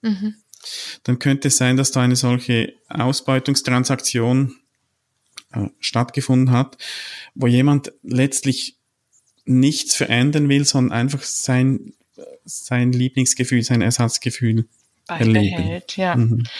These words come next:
Speaker 1: Also das ist auch, ne, es, ich, ich finde, man kann trotzdem, äh, äh, mal bei diesen Termini bleiben, ähm, Ausbeutung, und man wird dann gegenseitig nicht satt,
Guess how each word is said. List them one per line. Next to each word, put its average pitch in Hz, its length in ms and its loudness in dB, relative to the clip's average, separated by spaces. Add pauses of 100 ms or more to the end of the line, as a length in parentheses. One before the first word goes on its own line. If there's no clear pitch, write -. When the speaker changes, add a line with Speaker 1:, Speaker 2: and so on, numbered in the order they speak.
(160)
Speaker 1:
Also 202 180 -2
das 214 220 0
ist - 260 -10
auch, 185 420 0
ne, 202 220 0
es, - 180 -6 (240)
ich, - 260 -12
ich - 280 -8
finde, 220 240 0
man 202 140 0
kann 202 260 0
trotzdem, 214 680 0
äh, 190 160 -6 (120)
äh, 190 120 -8 (120)
mal 190 520 -4
bei 185 180 0
diesen 196 360 -4
Termini 202 540 2
bleiben, 202 760 0 (580)
ähm, 196 280 -4
Ausbeutung, 208 760 0
und 196 180 -2
man 208 380 0
wird 214 260 -6
dann 220 160 -2
gegenseitig 220 600 -2
nicht 214 240 -2
satt, - 400 0